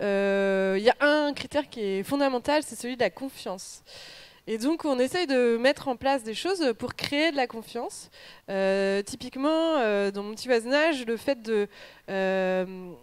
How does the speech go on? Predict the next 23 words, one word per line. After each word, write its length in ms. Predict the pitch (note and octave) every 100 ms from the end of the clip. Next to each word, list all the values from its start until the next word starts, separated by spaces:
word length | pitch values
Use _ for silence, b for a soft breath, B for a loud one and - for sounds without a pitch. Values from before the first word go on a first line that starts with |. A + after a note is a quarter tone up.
| E3
euh, 400 | G3 G3 F#3 F#3
vous 220 | G#3 A#3+
certifier 640 | D#4+ G4 F4+ F4+ - E4 E4
que 100 | C4
vos 160 | B3+
voisins 260 | C4+ D#4+ F#4
sur 180 | - B3+
ce 120 | C4+
réseau 260 | C4 C4
social 640 | D4 D#4 - D4 C4+ G3+ - B B _ _ _ -
sont 240 | - D4
bien 180 | E4 F4
vos 120 | D4+
voisins 260 | C4+ C4+ C#4+
dans 100 | C4+
la 140 | A3+
vraie 180 | G#3 G#3+
vie, 380 | G#3 B3 F#4 - _ b b b b b -
ça 220 | - D#4+
crée 200 | - D#4
de 40 |
la 80 | C4+
confiance. 680 | C4+ C4+ - G3+ F3+ - -